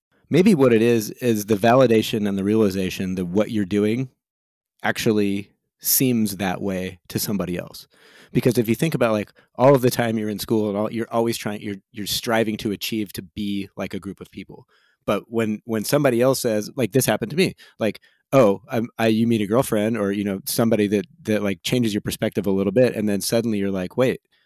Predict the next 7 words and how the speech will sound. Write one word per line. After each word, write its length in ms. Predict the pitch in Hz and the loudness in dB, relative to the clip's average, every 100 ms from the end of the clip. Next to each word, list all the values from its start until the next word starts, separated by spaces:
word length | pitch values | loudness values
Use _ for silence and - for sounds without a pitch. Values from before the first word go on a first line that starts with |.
| _ _ _ _ _ _ _ - | _ _ _ _ _ _ _ -4
you 180 | 107 117 | 2 4
actually 260 | 113 107 | 4 0
think 200 | 101 98 | 0 -4
I'm 120 | 95 90 | -6 -8
cool? 300 | 87 101 131 | -6 -6 -4
Like, 160 | 95 - | -6 -8
th-, 80 | - | -20